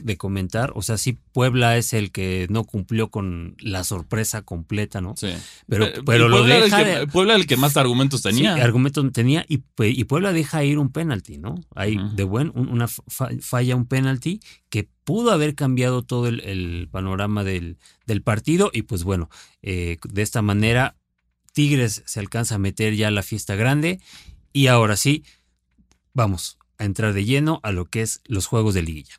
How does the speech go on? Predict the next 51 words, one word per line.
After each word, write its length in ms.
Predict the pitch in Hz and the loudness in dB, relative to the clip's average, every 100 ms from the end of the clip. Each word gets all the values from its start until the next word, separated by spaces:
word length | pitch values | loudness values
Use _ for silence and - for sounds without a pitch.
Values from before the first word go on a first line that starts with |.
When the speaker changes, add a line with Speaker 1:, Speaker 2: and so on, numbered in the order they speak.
| _ - | _ -10
Speaker 2:
Ujú. 260 | 101 107 - | -8 -8 -10
Así 340 | - 110 139 156 | -14 -4 0 2
es, 200 | 160 147 | 2 -2
vamos 420 | 110 123 127 127 | 0 2 2 0
en, 200 | 107 98 - | -2 -4 -6
en, 220 | 104 98 | -4 -4
en 240 | 101 87 104 | -4 -4 -4
el 160 | 101 | 0
orden 420 | 117 117 120 113 - _ _ _ _ | 0 0 0 -2 -6 _ _ _ _
del 160 | 98 98 | -8 -2
primer 300 | 110 113 117 | 0 2 2
lugar 400 | 107 110 113 107 | 4 4 4 2
contra 560 | 110 104 92 92 92 | 0 0 2 2 2
el 140 | 92 113 | 2 2
último, 340 | 127 123 117 | 0 0 0
que 80 | 98 | 0
en 60 | 95 | -2
este 180 | 92 92 | -2 -4
caso 180 | 92 | -4
sería 240 | 95 92 92 | -2 0 0
Monterrey 460 | 95 90 87 85 | -2 -2 -4 -6
contra 300 | 82 90 90 | -6 -6 -4
Santos. 420 | 101 120 117 131 135 | 0 0 2 0 0
Speaker 1:
El 60 | |
tres, 200 | 127 - - | 0 -2 0
el 160 | 131 | 2
uno 180 | 254 233 | 2 2
contra 300 | 147 113 117 | 2 2 0
el 100 | 101 | -2
trece. 300 | 101 92 - 104 73 | -4 -6 -4 -6 -6
Speaker 2:
Sí, 60 | - - | -10 -2
el 120 | 117 | 0
uno 180 | 170 156 | 2 2
contra 240 | 117 107 | 2 2
el 60 | 98 | 0
trece, 340 | 107 95 95 | -2 -2 -4
como 320 | - 95 92 | -6 -4 -2
lo 80 | 95 | -2
ven, 180 | 98 98 | -2 -4
pero 420 | 101 98 95 - _ _ - | -4 -6 -6 -10 _ _ -8
Monterrey 500 | 131 147 151 170 202 196 | 0 0 0 0 2 4
ha 80 | 151 | 4
sido 280 | 160 147 | 4 4
el 140 | 123 107 | 4 2
más 180 | 117 110 | 0 2
sólido, 480 | 107 110 104 98 - - | 2 2 2 0 -6 -2
eh, 60 | 156 | 2
bueno, 180 | 185 | 2
el 60 | 180 | 4
más 120 | 214 226 | 2 2
constante. 760 | 190 147 - 139 151 170 233 | 0 0 0 2 2 0 -4